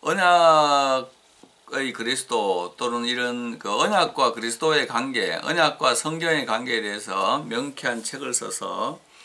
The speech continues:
어, 개혁주의 신학의 많은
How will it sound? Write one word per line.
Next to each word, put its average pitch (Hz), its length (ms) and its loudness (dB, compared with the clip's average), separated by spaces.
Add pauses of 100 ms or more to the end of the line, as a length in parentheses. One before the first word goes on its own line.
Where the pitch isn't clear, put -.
(600)
어, 104 320 -10
개혁주의 131 960 -6
신학의 110 560 0
많은 127 520 0